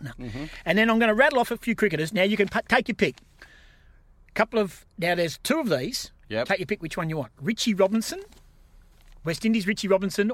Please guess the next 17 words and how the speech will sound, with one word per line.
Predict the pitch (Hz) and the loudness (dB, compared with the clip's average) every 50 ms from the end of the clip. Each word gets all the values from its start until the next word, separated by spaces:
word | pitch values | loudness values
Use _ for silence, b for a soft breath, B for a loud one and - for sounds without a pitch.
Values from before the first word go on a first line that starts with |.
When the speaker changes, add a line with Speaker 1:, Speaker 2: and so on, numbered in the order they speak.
| - | -2
Speaker 1:
or | - 170 170 170 | 0 0 0 2
Victoria | 151 185 - 185 202 190 196 | 0 -2 -2 0 2 4 4
Speaker 2:
Richie | 196 190 | 4 4
Richardson, | 147 175 220 - - 214 - - - 165 123 104 | 2 2 -2 -2 -4 -8 -6 -6 -6 -6 -4 -4
wasn't | 98 107 120 143 | -6 -6 0 0
Speaker 1:
Rich-, | 185 214 | 0 0
Speaker 2:
it? | - | 2
Speaker 1:
oh, | 233 220 233 | 0 0 2
yeah, | 226 190 160 | 2 0 0
sorry. | 135 - 170 139 143 180 - b b b b | 0 -2 -2 -2 -2 -4 -8 b b b b
Richie | b 202 214 - 285 226 | b -2 -2 0 0 2
Richardson | 185 214 202 - 202 165 - - 156 185 247 262 | 2 2 0 -2 -8 -8 -4 -2 -2 0 -2 -2
Speaker 2:
Mm, | - - | -4 -2
Speaker 1:
and | 170 151 | 0 0
Speaker 2:
yep. | 127 127 151 | 0 0 0
Speaker 1:
Richie | 202 180 - - 175 | -2 -2 -2 -4 0
Robinson. | 156 214 269 277 294 233 - - 135 113 | 2 2 2 2 0 -4 -4 -4 -10 -12